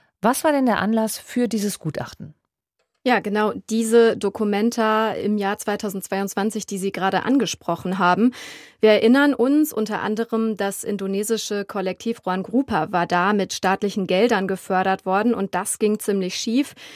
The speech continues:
Speaker 2: Die Gruppe zeigte Karikaturen von Juden mit Reißzähnen, Schweinsnasen und auch S-S-Runen, also klar antisemitische Kunst. Und die Debatte darüber, die hielt dann monatelang an,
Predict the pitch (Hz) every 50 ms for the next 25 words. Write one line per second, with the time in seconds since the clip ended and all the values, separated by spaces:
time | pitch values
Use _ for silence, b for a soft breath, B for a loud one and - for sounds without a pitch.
0 | B B B B _ 208 - 202 220 220 - 240 233 220 - - - 196 196 -
1 | - 208 202 196 196 208 202 - 196 - - 190 180 - - 202 202 208 - -
2 | 196 190 180 190 196 196 190 170 165 160 175 - 175 190 233 240 - - - -
3 | 233 214 226 233 233 226 226 226 - - - 196 208 220 220 - - 208 202 208
4 | 214 214 208 214 214 214 - - 185 185 - - 180 - - - 180 - - -
5 | 196 - - - 214 220 226 233 220 - 180 185 180 185 175 B B B B B
6 | B B - - 190 190 196 214 220 - - 196 196 - 202 170 180 185 185 202
7 | - - 208 185 - 185 175 - - - 208 233 262 285 269 - - - 180 190
8 | 185 - B B B B B _ - 202 185 190 185 175 - 247 294 - 285 -
9 | 160 156 180 185 202 208 196 220 226 208 190 190 190 185 196 202 220 240 233 -
10 | - - 196 190 196 196 196 202 214 208 202 - 220 190 185 175 175 175 - -
11 | 160 175 196 233 269 302